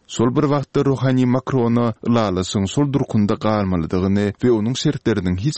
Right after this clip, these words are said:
bir ýagdaýda maslahat edilmejekdigini aýdypdyr. Iran öz üstüne alan borçnamalarinden gaýry hiç bir çäklendirmeleri kabul etmez,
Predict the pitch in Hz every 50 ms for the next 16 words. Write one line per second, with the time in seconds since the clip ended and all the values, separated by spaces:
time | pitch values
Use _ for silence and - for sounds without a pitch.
0 | - - 131 123 120 117 104 95 101 98 95 113 107 107 110 113 110 - - 95
1 | 98 120 - - - 110 101 107 110 117 113 104 110 107 104 - - 95 95 98
2 | 104 101 73 73 95 90 95 - - _ - 76 71 67 - - _ _ _ -
3 | 95 110 110 104 101 98 92 85 - - 127 151 135 143 131 - - 127 123 101
4 | 117 117 123 123 117 110 117 117 120 113 - - 113 107 104 101 98 95 92 87
5 | 90 90 98 107 110 101 110 110 104 101 101 104 101 95 - _ - 170 170 -
6 | - - - 113 - - 131 120 - - 107 98 98 101 104 95 95 92 90 92
7 | 98 113 113 - - - 104 110 120 120 107 98 - - 98 98 90 78